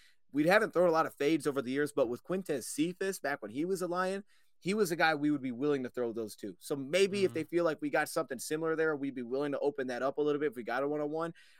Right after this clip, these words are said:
Speaker 1: I just know Cephas was really the only guy that we've tried that with. So I'll be curious to see if they tried with him. But yeah, I agree. That's where I think it would happen, the middle,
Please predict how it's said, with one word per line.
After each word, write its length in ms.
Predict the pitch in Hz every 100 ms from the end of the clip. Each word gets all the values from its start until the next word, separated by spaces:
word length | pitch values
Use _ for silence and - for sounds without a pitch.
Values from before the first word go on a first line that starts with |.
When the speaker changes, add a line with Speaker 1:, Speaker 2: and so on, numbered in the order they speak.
| -
Speaker 1:
I 100 | 175
just 200 | 180 -
know 100 | 160
Cephas 420 | - 175 165 151
was 140 | 131
really 200 | 147 160
the 140 | 135 -
only 280 | 139 151 151
guy 180 | 143 143
that 120 | 120
we've 160 | 123 -
tried 340 | - 127 165
that 140 | 175 170
with. 240 | 190 208 - -
So 140 | - 160
I'll 100 | 180
be 100 | 180
curious 320 | - 170 156
to 60 | -
see 140 | 156
if 80 | 147
they 80 | 131
tried 280 | - 127 110
with 120 | 117
him. 120 | 113
But 160 | 101 110
yeah, 160 | 107 -
I 120 | 147
agree. 280 | 151 135 107
That's 240 | 147 -
where 100 | 156
I 60 | 143
think 200 | 139 131
it 100 | 117
would 140 | 113
happen, 300 | 117 113 110
the 60 | 113
middle, 360 | 131 131 131